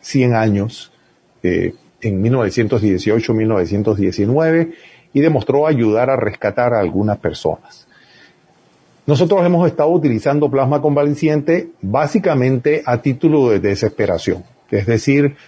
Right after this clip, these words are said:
cuando ya nada ha funcionado, entonces uno ve los anuncios, eh, llamando a plasma convaleciente.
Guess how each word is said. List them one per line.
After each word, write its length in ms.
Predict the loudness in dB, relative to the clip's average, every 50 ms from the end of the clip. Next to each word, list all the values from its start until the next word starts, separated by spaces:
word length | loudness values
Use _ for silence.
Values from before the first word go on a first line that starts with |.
| _ _
cuando 320 | -4 -2 -2 0 0 0
ya 200 | 0 0 0 0
nada 420 | 0 -2 -2 -2 -2 0 0 -2
ha 40 | -2
funcionado, 840 | -2 -2 -4 -4 -2 -2 -2 -2 0 0 0 0 0 0 0 0 0
entonces 460 | 0 -2 -2 -2 -2 -2 0 0 0 0
uno 220 | 2 0 0 0
ve 120 | 0 2 2
los 140 | 0 0 0
anuncios, 760 | -2 -2 0 0 0 0 0 2 2 2 2 0 -2 -6 -18 _ -20 -20 _ _ _ _
eh, 280 | -4 -2 0 0 0 0
llamando 580 | 0 0 0 0 0 0 0 2 2 2 2 2
a 160 | 2 0 0
plasma 360 | 0 -2 -2 0 0 0 0
convaleciente. 680 | 0 0 0 0 -2 -4 -6 -8 -8 -8 -8 -8 _ _